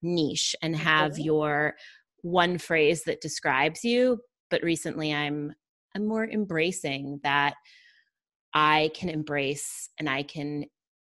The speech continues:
Speaker 1: use all of these different tools, all of these different facets of myself.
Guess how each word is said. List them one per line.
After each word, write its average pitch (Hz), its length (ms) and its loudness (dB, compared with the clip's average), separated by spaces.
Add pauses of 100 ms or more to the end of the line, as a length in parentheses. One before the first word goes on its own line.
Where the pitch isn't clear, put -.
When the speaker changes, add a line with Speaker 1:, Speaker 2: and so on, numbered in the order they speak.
(120)
Speaker 1:
use 170 560 0
all 151 220 2
of 147 140 -2
these 143 220 0
different 131 600 -8
tools, 147 580 -2
all 151 180 2
of 151 120 -2
these 143 180 -4
different - 320 -8
facets - 440 -4
of - 60 -14
myself. - 640 -6